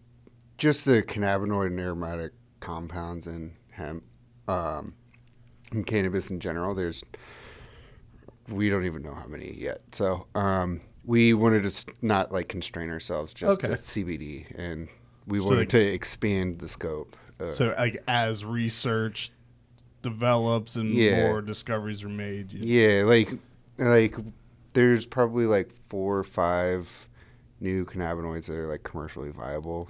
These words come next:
Speaker 1: that we're looking into right now. So,
Speaker 2: Okay.
Speaker 1: and they're all really interesting 'cause they're not all the same thing. They have all these different effects, which is, like,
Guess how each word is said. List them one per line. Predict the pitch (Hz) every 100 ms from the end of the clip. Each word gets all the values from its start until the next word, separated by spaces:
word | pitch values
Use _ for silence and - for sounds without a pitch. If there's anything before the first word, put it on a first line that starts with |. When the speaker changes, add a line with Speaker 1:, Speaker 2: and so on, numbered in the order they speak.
| -
Speaker 1:
that | 82 - _
we're | 104 98
looking | 92 90 85
into | 82 90
right | 82 82 -
now. | 80 82 92 -
So, | 139
Speaker 2:
Okay. | 107 120 - - - - - - - - -
Speaker 1:
and | 123 113
they're | 117 117
all | 101 104 98
really | 101 98 92
interesting | 92 90 82 82 78
'cause | -
they're | 87
not | 90 87 -
all | 85 82 80 76 - - _ _ _ _ _ -
the |
same | 87 90 73
thing. | - - - -
They | - 98 87 -
have | 90 80
all | 85
these | 85 78 - _
different | 92 85 76
effects, | - 60 - -
which | 85 - - - - - - _
is, | 90 76 -
like, | 76 62